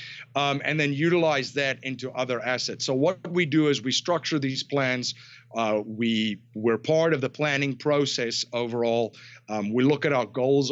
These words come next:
of our clients. That's, there's no cookie cutter pro-, uh, products. Um, you know, we're not a, a, a wealth management firm that's gonna ask you what's your, what's your risk, uh, profile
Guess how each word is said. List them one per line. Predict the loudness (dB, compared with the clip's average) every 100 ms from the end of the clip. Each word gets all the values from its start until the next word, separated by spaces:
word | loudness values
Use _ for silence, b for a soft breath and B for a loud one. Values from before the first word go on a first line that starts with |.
| -2
of | -2 -2 0 2
our | 2 0
clients. | 0 2 2 0 -2 -4
That's, | -6 -8 -6
there's | -6 -2
no | -2 -2
cookie | -2 -2 -2
cutter | -2 0 0 -2
pro-, | -2 0 0 -2 -6
uh, | -2 -2
products. | 0 0 0 -2 -4 -8 B B B -4
Um, | -2 -2 -2
you | -2
know, | 2 2 0
we're | 0 2
not | 2 0 0
a, | 0 -2 -4 -6 -8 -14 B B B B -2
a, | -2
a |
wealth | 2 2 2 -2 -16
management | -6 -2 -2 -4 -6 -8
firm | -2 -2 0
that's | -4
gonna | -4 -6 -2
ask | -2 -2 0
you | 0
what's | 2 0 0
your, | 0 0 -4
what's | -4 -2 0
your | 0
risk, | 2 0 0 -4 -4
uh, | -2 -2 -4 -10 _
profile | 0 4 4 2 0 2 -2